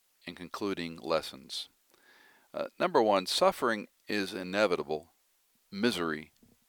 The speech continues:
is optional. I've heard the phrase from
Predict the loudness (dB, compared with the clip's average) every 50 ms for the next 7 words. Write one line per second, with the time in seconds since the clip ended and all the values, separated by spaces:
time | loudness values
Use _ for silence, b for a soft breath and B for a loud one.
0 | _ -10 -10 -8 -8 -6 -4 -4 -4 -4 -6 -10 -10 -10 -12 -14 _ _ _ _
1 | _ _ b b b b b b b b b b b b 2 6 8 8 8 8
2 | 6 6 8 10 10 10 10 6 2 0 0 0 0 -2 -4